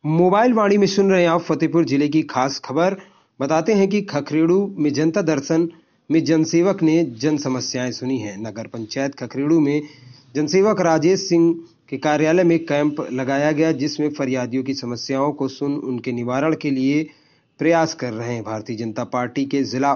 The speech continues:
उपाध्यक्ष जनसेवक राजेश सिंह ने कहा कि क्षेत्र में इस समय सबसे बड़ी ज्वलंत समस्या प्रधानमंत्री आवास में पात्र व्यक्तियों को अपात्र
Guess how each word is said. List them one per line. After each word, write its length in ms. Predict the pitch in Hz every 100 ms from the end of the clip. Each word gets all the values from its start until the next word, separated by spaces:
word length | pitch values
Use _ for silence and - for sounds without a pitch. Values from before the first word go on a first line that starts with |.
| -
उपाध्यक्ष 680 | 127 135 131 117 139 139
जनसेवक 580 | 117 123 113 - 123 123
राजेश 440 | 117 117 110 135 139
सिंह 200 | 139 143
ने 100 | 131
कहा 260 | 127 120 143
कि 220 | 147 143
क्षेत्र 680 | 139 - - - 175 175 175
में 180 | 175 170
इस 240 | 175 -
समय 220 | 147 139
सबसे 280 | 147 131 -
बड़ी 240 | 127 143 147
ज्वलंत 500 | 120 123 123 123 120
समस्या 560 | 107 120 127 - 180 180 175 - _
प्रधानमंत्री 640 | - 160 202 190 165 165 170
आवास 380 | 143 135 143 160 143
में 140 | 139 139
पात्र 320 | 139 147 143
व्यक्तियों 440 | 127 127 - 135 143
को 180 | 143 131
अपात्र 480 | 131 123 123 131